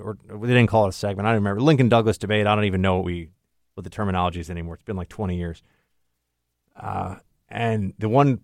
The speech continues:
problem I had at the end, I actually, I think I lost that debate, which was, which I will note was rare for me. No surprise. Uh, not even a humble brag, just a brag brag. But the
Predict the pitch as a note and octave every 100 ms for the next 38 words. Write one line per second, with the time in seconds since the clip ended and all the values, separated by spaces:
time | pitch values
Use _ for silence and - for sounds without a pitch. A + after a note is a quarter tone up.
0 | _ D3 D3 C3+ A2+ G#2+ A#2+ D#3+ A2 A2
1 | B2 - A2+ G2+ - - G#2 C#3+ G2 G#2
2 | C#3+ - G2 F2 F2+ F#2+ F#2 F2+ G2 E2
3 | _ _ _ _ G#2+ - F#2+ F#2+ F#2+ G2+
4 | - - G2+ F#2+ F#2 F2+ G2+ A#2 _ _
5 | _ - E2+ _ E2+ E2+ _ _ _ _
6 | _ _ - E2+ E2+ E2 - - D3 E3+
7 | C3+ G#2+ C#3+ G#2 G2+ F2+ G#2 A#2+ G#2 G#2+
8 | A2 F#2 G2 E2+ E2+ _ _ _ _ -
9 | F#2 A#2+ A#2 A2+ A#2+ A2+ A2